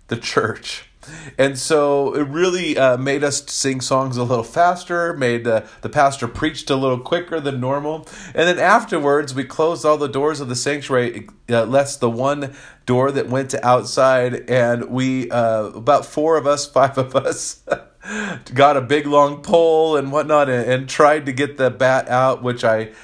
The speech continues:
have to say, it did actually get out. It reminds me of another <laughs> story. Uh, again, I was same church that I was at,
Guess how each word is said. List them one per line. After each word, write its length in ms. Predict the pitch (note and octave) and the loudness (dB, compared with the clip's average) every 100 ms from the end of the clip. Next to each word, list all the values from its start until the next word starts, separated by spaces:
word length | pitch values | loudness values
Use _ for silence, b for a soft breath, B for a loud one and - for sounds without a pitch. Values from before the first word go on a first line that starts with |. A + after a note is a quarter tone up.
| B | B
have 260 | - C3 C3 | 0 0 0
to 80 | B2+ | -6
say, 340 | B2 A#2+ B2+ | -4 -2 -2
it 240 | B2 A2+ G#2 | -2 -4 -2
did 240 | B2+ B2 | -2 -2
actually 600 | G#2+ G#2+ - - A2 A2 B B | -2 -2 -2 -4 -4 -6 B B
get 200 | - C3 | 0 2
out. 180 | C3+ C#3 | 4 4
It 60 | C3+ | 2
reminds 420 | C#3+ D#3 F#3+ G3 | -2 0 -2 -2
me 60 | F#3 | -4
of 100 | D#3 | -2
another 420 | C#3 C#3 C#3 C#3+ | 0 0 -2 -4
<laughs> 0 | |
story. 560 | - - B2 A#2+ A#2+ B2 B B B | -6 -4 -2 -2 -4 -8 B B B
Uh, 240 | A#2 A2+ G#2+ | 0 2 2
again, 280 | A#2+ C#3 B2 | 0 -2 0
I 100 | A2 | 0
was 160 | A2 | 0
same 300 | - C3+ C#3 | 0 0 0
church 360 | B2+ B2+ B2 B2 | -4 -2 -2 -4
that 120 | A2 | -2
I 100 | G#2+ | 0
was 220 | G#2 G2+ | -2 -4
at, 300 | G#2 A2 - | -2 -2 -4